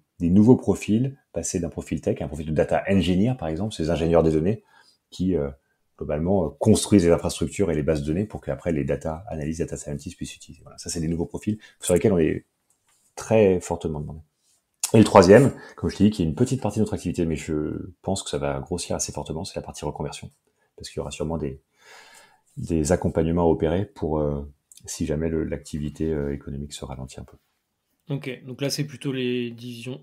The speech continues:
Speaker 2: R H qui vont te contacter ?
Speaker 1: Exactement. Sur les
Speaker 2: Ok.
Speaker 1: pre-, sur, euh, quand on est sur des compétences très actionnables pour les bi-, pour les équipes, euh, business ou les équipes I T, euh, euh, ou data,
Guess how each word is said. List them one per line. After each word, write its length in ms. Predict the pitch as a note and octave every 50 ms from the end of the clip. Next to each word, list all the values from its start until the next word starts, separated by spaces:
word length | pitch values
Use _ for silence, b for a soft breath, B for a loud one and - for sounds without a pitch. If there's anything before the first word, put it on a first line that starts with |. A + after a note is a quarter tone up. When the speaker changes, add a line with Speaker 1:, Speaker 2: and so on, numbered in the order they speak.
| _ -
Speaker 2:
R 120 | C#3+ C3 A#2+
H 220 | B2+ C3 B2+ -
qui 140 | - - B2
vont 100 | A#2+ B2
te 60 | A#2
contacter ? 560 | - A#2 A2+ A2 A#2 - - - C3+ D3 D3+ - _ _ _ _ _ _ _ _ _ -
Speaker 1:
Exactement. 500 | - F#2 F#2 D3+ G#3+ - G2 F2 E2+ B B B B
Sur 180 | - - - B2
les 80 | A#2 A2+
Speaker 2:
Ok. 60 | -
Speaker 1:
pre-, 340 | B2+ - B2+ G#2+ - D2 G2
sur, 340 | - - - B2+ A#2 G2+
euh, 300 | G#2 G2+ G2 F#2+ F#2 F2+ F2+ _ _ _ _ _ _ _ _ _ _ _ _ _ _ _ -
quand 160 | - C3 B2+
on 60 | C#3+
est 40 | D3
sur 140 | C#3 B2+ A2+
des 60 | A2
compétences 360 | - D3 B2+ C#3+ C#3 C#3 B2+
très 180 | - - C#3+ B2+
actionnables 360 | B2 - - A#2+ B2 B2 A#2+
pour 80 | - F#2+
les 80 | F2+
bi-, 280 | E2+ F#2 G2+ G2 - -
pour 160 | - - F#2+
les 180 | F2+ E2+ E2+ F2
équipes, 300 | F#2 - - - - -
euh, 400 | F2 E2 E2+ E2 E2 D#2+ D#2+ E2+
business 480 | E2 E2 E2+ E2 E2+ F2+ F#2+ F#2+ - E2+
ou 20 |
les 140 | D#2+ D2+ D#2+
équipes 220 | D2+ D#2+ - -
I 120 | E2+ D#2+ D2+
T, 380 | - - - F2+ F2 E2+ D#2+
euh, 240 | D2+ D2+ D2+ D2+ D2 D2+ b b b b b b _ _ -
euh, 260 | E2+ D#2 D#2 D#2 D2+ -
ou 500 | - D#2+ D2+ D2+ D2+ D2+ D2+ D2+ D#2 D#2
data, 560 | D2+ D#2 D2+ - F#2+ G2+ A2+ A#2+ - - _